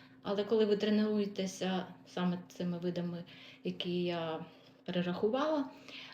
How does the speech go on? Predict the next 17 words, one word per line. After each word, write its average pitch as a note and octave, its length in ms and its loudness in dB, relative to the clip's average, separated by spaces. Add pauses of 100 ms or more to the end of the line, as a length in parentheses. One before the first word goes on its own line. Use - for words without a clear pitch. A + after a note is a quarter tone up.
у G#3 100 4
вас C4 480 2
буде A3 240 6
виникати A3 880 2 (1500)
той G#3 320 2
ефект, G#3 640 -2 (520)
що F3 440 4 (600)
фасції, C4 680 0 (120)
які A#3 360 2
пропрацьовуються, A3 1120 4 (120)
саме G3 280 2
пілатес, G3+ 600 -2
йога, G3 420 2
стретчинг, C4+ 600 2 (520)
будуть B3 440 0
гарно A#3 540 4
активувати G#3+ 840 2